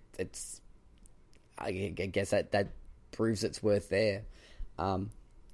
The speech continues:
and I'm not gonna go into any more details about it because you know my feelings about Persona four Golden. So, um, yeah,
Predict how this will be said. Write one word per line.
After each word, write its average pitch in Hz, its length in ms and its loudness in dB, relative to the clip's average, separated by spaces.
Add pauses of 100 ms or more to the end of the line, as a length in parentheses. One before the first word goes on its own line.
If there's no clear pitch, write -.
(200)
and 107 100 4
I'm 113 120 6
not 107 100 4
gonna 85 160 2
go 76 160 2
into 80 260 0
any 82 140 0
more 69 180 0
details - 480 10
about 95 240 2
it 92 120 -4
because 98 340 2
you 101 100 0
know 98 220 2
my 90 140 -2
feelings 90 420 2
about - 260 2
Persona - 320 -2
four 73 220 0
Golden. - 340 -2
So, - 380 -2 (600)
um, 101 400 2 (640)
yeah, 80 120 0